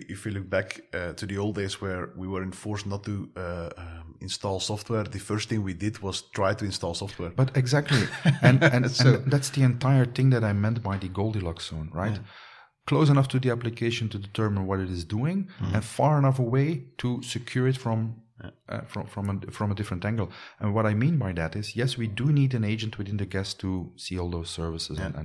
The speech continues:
Speaker 2: and, and flows going on. But we're still a hypervisor company, and that agent has a direct lifeline with the hypervisor. So
Speaker 1: Mm-hmm.
Speaker 2: as soon as something tampering goes on,
Speaker 1: Mm-hmm.
Speaker 2: right, what you mentioned, trying to bypass something, we as the hypervisor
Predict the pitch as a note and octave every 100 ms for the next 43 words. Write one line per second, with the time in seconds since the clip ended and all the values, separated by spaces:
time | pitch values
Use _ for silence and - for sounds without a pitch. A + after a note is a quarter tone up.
0 | D2+ C#2 E2+ - E2+ E2 - D#2 D#2+ D2+
1 | - - - - - - - _ - C3
2 | B2+ C#3 C#3 G#2+ B2+ B2 G2+ F#2 E2+ D#2
3 | - - F2+ F2 D#2+ D2+ - - G#2+ A2+
4 | A#2+ G#2+ B2+ C#3+ D#3 B2 G#2 F#2+ G2 A#2+
5 | G#2+ G2 C3 - G#2+ G2 F#2+ F2 E2 G2+
6 | G#2+ E2 E2 D#2+ F2 G2 G2+ G#2 - D3+
7 | D#3+ B2+ - G#2 G2+ G2 F#2 F#2+ - -
8 | - - - _ - A#2+ C3 A2+ F#2 E2+
9 | - - F2 E2+ D2+ D2+ - - G2 A2
10 | A2+ G2 A2 A2+ F#2+ F2 D#2+ D#2 - -
11 | G2 G2+ E2+ F2 A2 A#2 F2+ E2 - E2
12 | E2+ A2 B2+ - - - - _ G2 C3+
13 | C#3 A#2 F#2+ B2 C3+ A2+ A2 A#2 B2+